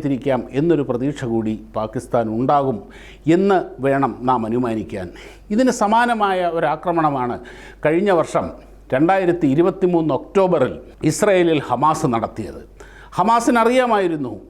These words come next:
ഇസ്രയേൽ തിരിച്ചടിക്കും എന്ന്. എന്നാൽ ഇസ്രയേലിൻ്റെ തിരിച്ചടി എന്നത് ഇത്ര വലിയ ഭീകരമായിരിക്കുമെന്നും അതിൻ്റെ ഗ്രാവിറ്റി ഇത്രത്തോളം വലുതായിരിക്കുമെന്നും അവർ ഒരിക്കലും പ്രതീക്ഷിച്ചിരുന്നില്ല. ഭീകരപ്രവർത്തനത്തിന് ഒരു വില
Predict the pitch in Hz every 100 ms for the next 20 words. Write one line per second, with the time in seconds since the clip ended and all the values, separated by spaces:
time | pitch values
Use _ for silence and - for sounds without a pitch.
0 | - 156 175 180 175 160 175 170 127 113
1 | 113 - 90 78 - - 147 214 196 123
2 | 156 - 240 240 220 214 190 185 202 233
3 | 240 220 196 151 151 139 - - 165 -
4 | - 214 185 - - 90 131 156 196 185
5 | - - 143 196 214 156 147 143 147 147
6 | 139 127 113 - 120 180 196 117 110 147
7 | 208 - 156 113 - 185 185 175 151 131
8 | 131 151 120 113 110 117 110 110 107 110
9 | 113 107 117 - 143 110 - 113 113 107
10 | - 98 87 78 67 - - 95 190 262
11 | 254 240 247 190 185 185 175 170 165 147
12 | 135 - 139 147 131 131 160